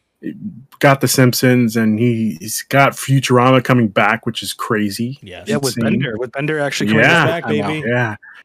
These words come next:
Speaker 1: So he's like, "You know what? Let's get this, let's get another show on Netflix." And I tried it, and it was okay. It was, it wasn't as great as the other two shows are. And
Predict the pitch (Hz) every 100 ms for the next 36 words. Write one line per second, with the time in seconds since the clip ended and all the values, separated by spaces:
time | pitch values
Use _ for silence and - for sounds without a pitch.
0 | _ - - 131 120 113 127 135 120 113
1 | 143 151 151 135 143 - 185 185 180 -
2 | - 131 - 117 - 156 - 185 175 160
3 | 139 - 135 127 113 107 - 87 - -
4 | 123 131 170 165 170 165 139 135 131 117
5 | 147 151 135 131 131 120 - 123 123 113
6 | - 127 127 143 143 147 123 120 123 107
7 | - 123 120 113 107 110 107 123 - 131
8 | 135 143 139 135 131 131 - - - -
9 | - 139 139 135 127 123